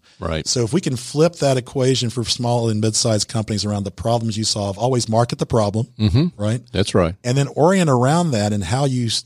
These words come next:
Speaker 2: how you go to market, how you sell, how you talk about your partnerships, and how you deliver value, being very conscious and intentional around that. That's what I help leadership teams do.
Speaker 1: And, and then taking it one step further, uh, it sounds like, given what you're doing around disruption innovation,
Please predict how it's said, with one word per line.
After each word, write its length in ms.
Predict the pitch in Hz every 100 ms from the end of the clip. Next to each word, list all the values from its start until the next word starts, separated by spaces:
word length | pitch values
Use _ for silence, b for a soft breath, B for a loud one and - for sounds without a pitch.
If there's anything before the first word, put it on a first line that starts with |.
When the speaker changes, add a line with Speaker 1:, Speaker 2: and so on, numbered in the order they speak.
| 92
Speaker 2:
how 140 | 123
you 120 | 127
go 180 | 113 123
to 60 | 151
market, 400 | 143 139 139 127
how 120 | 95
you 140 | 101 95
sell, 420 | - 127 131 131
how 40 |
you 140 | 107 95
talk 220 | - 101
about 200 | 101 101
your 80 | -
partnerships, 680 | - 127 131 127 131 120 - B B B
and 100 | 110
how 80 | 147
you 140 | 139
deliver 320 | 123 123 117 110
value, 560 | 110 180 196 107 104 b b b b b _ _ _
being 280 | 143 175 156
very 240 | 156 143
conscious 680 | - - 139 - 127 - -
and 140 | 104
intentional 520 | 98 - 175 - 107
around 280 | 95 95 98
that. 180 | 95 92
That's 220 | 104 -
what 80 | 104
I 60 |
help 340 | 95 98 - -
leadership 420 | 95 90 - 82
teams 260 | - 85 -
do. 260 | 85 71 95 B B B
Speaker 1:
And, 380 | 151 147 127 - _
and 240 | - 131 127
then 160 | 123
taking 260 | 110 139 113
it 80 | 104
one 160 | 101
step 280 | 95 107 -
further, 520 | - 131 110 90 87 - _ -
uh, 60 |
it 200 | 104 101
sounds 300 | - 135 131
like, 400 | 104 80 85 - _ _ _ _ _ -
given 260 | 107 98
what 160 | 95 95
you're 140 | 98
doing 300 | 87 98 95
around 320 | 90 90 87
disruption 600 | 85 92 - 95 - 90
innovation, 720 | 87 85 90 127 - 92 87